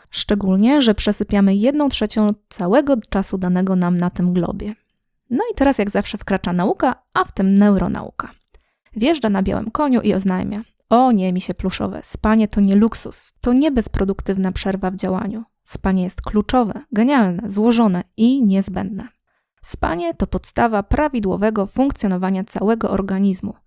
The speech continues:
Spanie jest konieczne dla zdrowego ciała i sprawnego umysłu.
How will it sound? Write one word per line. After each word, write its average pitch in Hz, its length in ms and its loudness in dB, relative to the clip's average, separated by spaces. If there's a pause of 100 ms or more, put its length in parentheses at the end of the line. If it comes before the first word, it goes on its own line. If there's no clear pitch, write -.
(320)
Spanie 190 420 -2
jest - 160 -6
konieczne 196 400 -2
dla 180 160 -2
zdrowego 180 460 -8
ciała 285 400 0 (320)
i 349 120 2
sprawnego 185 560 -2
umysłu. 214 560 2